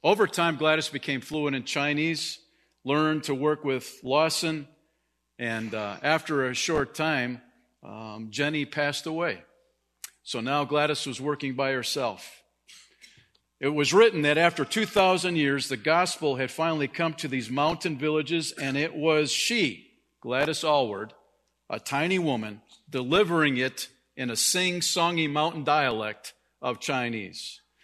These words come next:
And over the years, little groups of believers would gather in these little villages.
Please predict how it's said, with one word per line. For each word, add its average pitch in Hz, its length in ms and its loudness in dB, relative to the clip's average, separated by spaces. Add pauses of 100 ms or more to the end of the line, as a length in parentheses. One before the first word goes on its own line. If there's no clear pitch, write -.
(120)
And 127 140 0
over 254 280 8
the 233 120 6
years, 190 400 6
little 202 720 4
groups 185 340 6
of 185 140 2
believers 156 540 0
would 120 200 -6
gather 165 380 2
in 151 100 0
these 127 200 -4
little 160 240 0
villages. 127 760 -4